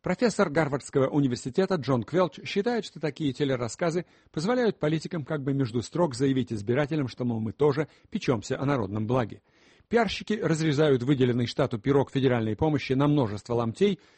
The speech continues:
и объявляют о каждом из них на отдельной пресс-конференции или в отдельном интервью. В ходе предвыборной кампании за такое явление перед народом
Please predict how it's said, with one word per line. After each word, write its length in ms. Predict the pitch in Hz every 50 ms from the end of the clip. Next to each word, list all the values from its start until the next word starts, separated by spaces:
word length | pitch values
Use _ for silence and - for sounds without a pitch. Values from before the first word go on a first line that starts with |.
| _ _
и 60 | - 269
объявляют 520 | 269 214 202 190 175 170 170 165 156 156
о 60 | 139
каждом 380 | - - 151 123 - - 117 113
из 100 | 104 101
них 220 | 160 165 - - _ - _ _ _
на 140 | - 190 208
отдельной 380 | 180 131 143 147 135 123 117 -
пресс-конференции 800 | - 135 127 - - 120 104 101 123 139 143 135 - - 160
или 220 | 156 170 160 160 175
в 60 | 175
отдельном 420 | 170 131 110 107 101 98 98 104
интервью. 420 | 104 98 135 131 127 117 98 - - _ _ _ _ _ _ _ _
В 80 | -
ходе 320 | - 170 170 131 156 156 -
предвыборной 600 | - 143 156 139 143 147 131 120 120 117 113 104
кампании 500 | - 127 123 - 190 196 196 196 196 180
за 180 | 123 147 143
такое 320 | - 127 120 - 139 127 117
явление 480 | 113 120 117 120 123 110 104 104 104
перед 260 | - 135 127 117 104
народом 400 | 110 113 120 156 180 175 185 170